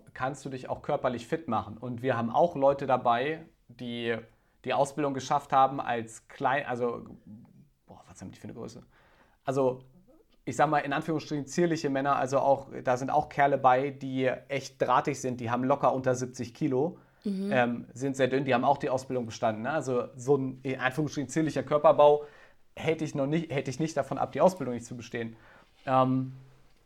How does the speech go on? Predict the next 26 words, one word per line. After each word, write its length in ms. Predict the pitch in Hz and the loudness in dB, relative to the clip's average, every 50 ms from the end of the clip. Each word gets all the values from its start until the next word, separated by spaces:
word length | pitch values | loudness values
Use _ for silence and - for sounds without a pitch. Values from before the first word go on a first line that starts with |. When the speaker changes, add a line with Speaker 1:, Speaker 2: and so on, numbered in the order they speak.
| _ - - | _ -20 -2
Speaker 1:
aber 360 | - 131 131 135 151 156 160 156 | 2 4 6 6 6 6 4 2
durch 160 | 151 139 127 | 0 -4 -6
einen 80 | 147 | -4
anderen 260 | 139 147 151 147 143 143 | -4 -2 0 0 0 0
Muskeltonus 600 | 147 147 - - 160 160 165 165 165 170 160 - | -2 -2 -2 -2 -2 0 0 0 0 0 0 0
musst 200 | 156 156 156 - | -4 -4 -2 -2
du 40 | 156 | -2
als 200 | 135 131 - - | -2 -2 -4 -6
Frau, 240 | - - 139 147 156 | -2 0 2 2 2
denke 220 | 151 151 156 156 | 0 -2 -4 -6
ich, 120 | 156 156 | -6 -6
genau 220 | - 139 131 135 135 | -2 0 0 0 0
wie 40 | 139 | 0
du 100 | 135 127 | -2 2
sagst, 300 | 131 143 143 139 - 139 | 2 2 2 2 0 -4
du 40 | |
müsstest 500 | 135 139 147 143 147 - 139 123 - - | -4 -2 -2 -4 -4 -8 -12 -12 -10 -8
mehr 280 | 139 135 135 135 139 135 | -2 2 4 4 4 2
trainieren, 480 | - - 147 139 139 143 147 147 143 139 | 0 -4 -6 -4 -2 0 0 0 -2 -2
um 400 | - 135 131 127 123 120 120 - | -4 -4 -4 -4 -4 -6 -4 -2
wahrscheinlich 400 | 127 117 - 139 135 135 120 - | -4 0 0 0 0 0 -2 -2
dasselbe, 640 | 127 117 113 - 131 127 135 135 131 131 127 127 | -4 -4 0 2 4 4 4 6 8 8 8 6
dieselbe 400 | 127 131 123 110 127 127 123 123 | 4 0 -2 2 2 2 2 2
Masse 320 | 120 123 120 - - 127 | 2 2 0 0 -4 -8
zu 140 | 127 - 131 117 | -8 -8 -6 -6
bewegen. 420 | 117 104 113 113 110 104 - - | -6 -4 -4 -4 -4 -6 -8 -14